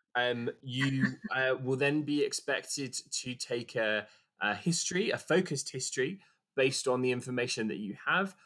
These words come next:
Speaker 1: uh, from an actor. Um, uh, and then, um, you will have a, a discussion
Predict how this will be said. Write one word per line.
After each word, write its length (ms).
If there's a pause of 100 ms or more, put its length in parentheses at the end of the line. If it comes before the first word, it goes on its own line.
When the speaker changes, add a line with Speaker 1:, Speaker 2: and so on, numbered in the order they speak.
(240)
Speaker 1:
uh, 260
from 440
an 140
actor. 400 (520)
Um, 640 (160)
uh, 220 (120)
and 300 (120)
then, 640
um, 460
you 320
will 180
have 240
a, 240 (180)
a 120
discussion 920